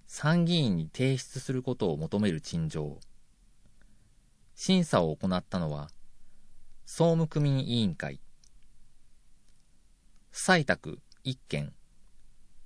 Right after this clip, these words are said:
エコギャラリー新宿の名称の廃止等に関する陳情。審査を行ったのは、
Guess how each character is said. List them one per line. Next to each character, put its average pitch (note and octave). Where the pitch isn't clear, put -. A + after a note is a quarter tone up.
エ G#3
コ F3
ギ F3+
ャ F3+
ラ D3
リ D#2
ー -
新 A#2
宿 G#2+
の G2+
名 D#3
称 D#3
の D3
廃 D3
止 -
等 C#3+
に D#2
関 G2
す -
る D#2
陳 E2+
情。 D2+
審 F#3
査 A2+
を E2
行 -
っ F#2+
た F#2+
の D#2+
は、 D2